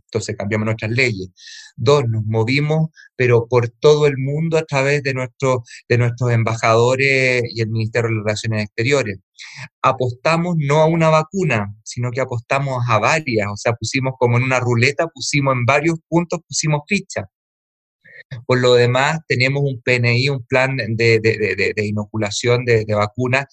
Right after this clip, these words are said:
que es una maravilla. Entonces hicimos uso de nuestra red y de todo lo que sabíamos con respecto a eso.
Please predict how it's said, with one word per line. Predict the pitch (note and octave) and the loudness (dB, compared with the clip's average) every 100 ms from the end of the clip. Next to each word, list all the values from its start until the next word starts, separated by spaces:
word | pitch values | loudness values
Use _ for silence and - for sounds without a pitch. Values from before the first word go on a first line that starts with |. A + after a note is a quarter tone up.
| - - | -20 -14
que | - | -2
es | A#2+ A#2+ | -2 0
una | A#2 | 0
maravilla. | G#2+ A2 G#2+ C3+ D#3+ B2+ | 2 2 2 2 0 -2
Entonces | A#2 B2 A2+ A#2 | -2 -2 -2 -2
hicimos | A2 - B2 A#2+ A#2 | -4 -2 -2 -2 -2
uso | - G3 - D3 | -4 -4 0 0
de | C3 | 0
nuestra | B2 A#2+ A#2+ C3 A#2 - - - | -2 -4 -4 -2 -2 -6 -20 -4
red | A#2+ C#3+ D#3 | 2 2 2
y | C#3+ | 0
de | B2 | 0
todo | B2 C#3 | 2 2
lo | C#3+ C#3+ | 2 0
que | C3 | -4
sabíamos | - A2+ B2 D3+ D#3 D#3 - | -2 -2 0 0 0 -2 -4
con | D3 | -6
respecto | C3 - C#3+ C#3+ - C#3 A#2+ - - | -6 -4 -4 -4 0 0 0 -14 -6
a | B2+ C3 | 0 2
eso. | D3+ D#3+ - G3 | 2 -2 -6 -10